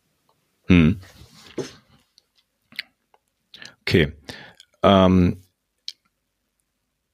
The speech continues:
ich glaube, in fünf Jahren wird es sein, die,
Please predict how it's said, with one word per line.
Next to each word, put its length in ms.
ich 160
glaube, 400
in 140
fünf 640
Jahren 480
wird 300
es 160
sein, 320
die, 300